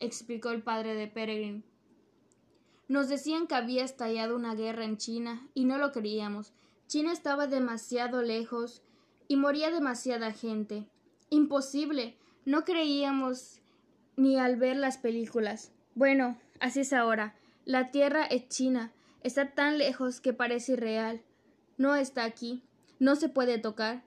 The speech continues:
no se puede ver, es solo una luz verde. En esa luz viven dos billones de personas. Increíble. Una guerra. No, no oímos las explosiones." "Ya las oiremos",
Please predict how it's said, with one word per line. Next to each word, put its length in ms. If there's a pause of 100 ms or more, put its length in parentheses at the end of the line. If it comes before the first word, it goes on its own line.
(160)
no 200
se 160
puede 280
ver, 280 (160)
es 120
solo 220
una 200
luz 260
verde. 380 (760)
En 160
esa 260
luz 320
viven 400
dos 280
billones 500
de 80
personas. 560 (520)
Increíble. 760 (560)
Una 260
guerra. 520 (260)
No, 300 (840)
no 220
oímos 380
las 220
explosiones." 800 (1600)
"Ya 200
las 180
oiremos", 720